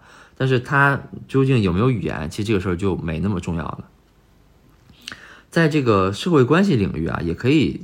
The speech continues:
找到一些证据去证明动物也有思维能力的。譬如说，每只这个雌性狒狒在整个这个族群中的社交关系，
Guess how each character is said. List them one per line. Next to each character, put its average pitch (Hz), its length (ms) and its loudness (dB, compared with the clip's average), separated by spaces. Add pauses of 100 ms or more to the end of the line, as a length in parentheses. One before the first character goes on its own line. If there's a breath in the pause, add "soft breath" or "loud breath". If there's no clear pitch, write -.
找 - 200 -4
到 107 180 2
一 95 40 0
些 85 180 -4
证 90 220 -4
据 80 120 -4
去 - 140 -10
证 113 220 -2
明 80 120 -4 (200)
动 131 180 0
物 87 60 0
也 85 60 0
有 87 140 0
思 - 200 -8
维 76 100 -2
能 - 180 -6
力 - 140 -6
的。 - 180 -12 (760 soft breath)
譬 147 100 -2
如 139 80 4
说， 139 380 2 (380 loud breath)
每 98 220 0
只 135 360 4
这 113 140 -4
个 92 160 0
雌 90 340 -4
性 156 200 0
狒 98 240 0
狒 76 180 -8 (300)
在 123 360 -2 (140)
整 107 220 -4
个 117 240 2
这 98 180 -2
个 85 340 -2 (300)
族 117 240 0
群 90 260 0
中 92 160 -2
的 85 140 -2
社 110 220 -2
交 101 260 2
关 85 220 -2
系， 82 260 -8